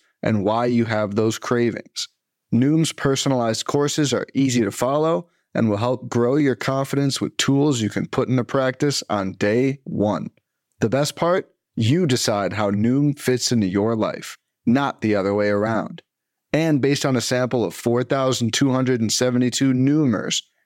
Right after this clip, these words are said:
ninety-eight percent say Noom helps change their habits and behaviors for good. Start taking control of your weight management and join the millions who have lost weight with Noom. Sign up for your trial today at noom dot com.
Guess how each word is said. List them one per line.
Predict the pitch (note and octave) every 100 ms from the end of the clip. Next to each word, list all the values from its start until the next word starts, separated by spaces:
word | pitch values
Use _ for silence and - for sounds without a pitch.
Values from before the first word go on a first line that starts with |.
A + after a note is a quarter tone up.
| -
ninety-eight | A#2 B2 C#3+ C#3 D3 -
percent | C3 - C#3+ D3
say | - A#2+
Noom | A2 G#2+ B2 B2+
helps | B2 A2+ -
change | - - B2 C3+ -
their | G2
habits | G#2+ A2 B2+ D3+ -
and | A#2 G#2+
behaviors | G#2 A2 C#3 C#3+ D#3+ D#3 _ -
for | - G2
good. | - A2 F2+ - _ _ _ _ _ -
Start | - D3 D#3
taking | D#3+ D3 D#3
control | B2 A2 - C3+ C#3
of | A2+
your | G#2
weight | G2+ A#2
management | A#2 B2 C#3 C3+ D3+ D3 - _ -
and | A#2
join | G#2+ B2+ D3+
the | D3+
millions | D3+ C#3+ A2+ F#2
who | -
have | G2+
lost | G2+ G#2 A#2+ -
weight | A#2 B2
with | F#2 A#2+
Noom. | A2+ A#2 G#2 C2 - _ _ -
Sign | - C3+
up | D3+ -
for | C3+
your | B2 D3+
trial | - D3+ D3 D3
today | - B2+ C3+ D#3 E3+
at | - F#2+
noom | G2 A#2 C3 B2
dot | A#2 G2+
com. | - G2+ D#2+ D#2+